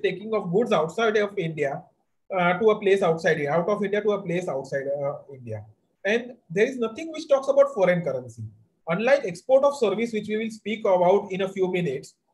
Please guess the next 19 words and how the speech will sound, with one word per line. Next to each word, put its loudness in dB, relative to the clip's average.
you -2
will -6
find 0
that 8
export -2
of -2
goods, 0
there 4
is -8
no 0
requirement 0
to -4
realize 2
the 0
money -4
in -6
convertible -6
foreign -10
exchange. -16